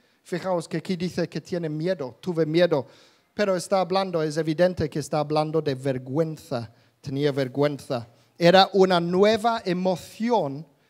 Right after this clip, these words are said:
que Adán y Eva no sentía antes.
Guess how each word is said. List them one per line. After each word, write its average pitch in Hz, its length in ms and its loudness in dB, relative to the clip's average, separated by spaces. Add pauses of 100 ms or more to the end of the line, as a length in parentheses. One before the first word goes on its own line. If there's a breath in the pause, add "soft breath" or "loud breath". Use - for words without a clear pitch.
(160)
que 170 140 -6
Adán 185 520 0
y 185 140 -6
Eva 160 340 -4
no 151 340 -6
sentía 190 800 -6
antes. 180 840 -8